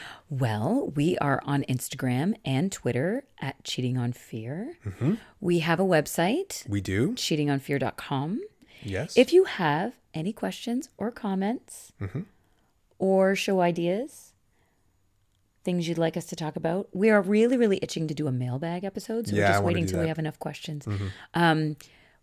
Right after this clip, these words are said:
Speaker 1: we have an email. You can get a hold of us at info at cheatingonfear dot com.
Speaker 2: Yes.
Speaker 1: We have a Patreon
Speaker 2: Yep.
Speaker 1: at patreon dot com forward slash cheating on fear.
Speaker 2: Slash Cheating on Fear.
Speaker 1: Slash Cheating on Fear.
Speaker 2: Yeah.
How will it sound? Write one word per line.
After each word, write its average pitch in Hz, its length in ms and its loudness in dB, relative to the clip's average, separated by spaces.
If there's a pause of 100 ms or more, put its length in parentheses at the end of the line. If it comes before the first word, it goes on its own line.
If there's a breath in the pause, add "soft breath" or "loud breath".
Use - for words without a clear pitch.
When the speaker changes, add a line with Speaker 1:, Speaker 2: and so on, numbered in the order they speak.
Speaker 1:
we 170 120 4
have 165 120 4
an 160 140 -2
email. 151 420 0
You 151 140 -8
can 151 80 -2
get 143 100 0
a 143 40 0
hold 139 140 0
of - 60 -6
us - 140 -6
at 143 220 -2
info 143 340 -2
at 135 140 -6
cheatingonfear 139 500 -6
dot 151 160 -8
com. 151 440 -8 (200 soft breath)
Speaker 2:
Yes. - 340 -10
Speaker 1:
We 160 460 4
have 147 380 -4
a 147 240 -2
Patreon 151 640 -6 (360)
Speaker 2:
Yep. - 160 -6
Speaker 1:
at - 140 -20
patreon 147 400 -6
dot 143 140 -8
com 147 580 -8 (1040)
forward 151 240 -6
slash - 480 -12
cheating 165 220 -8
on 170 80 -8
fear. 226 140 -6
Speaker 2:
Slash 95 420 -4
Cheating 95 220 -8
on 90 80 -8
Fear. 190 180 -6
Speaker 1:
Slash 185 180 -2
Cheating 185 220 -2
on 175 80 -4
Fear. 196 300 -6
Speaker 2:
Yeah. 92 180 -4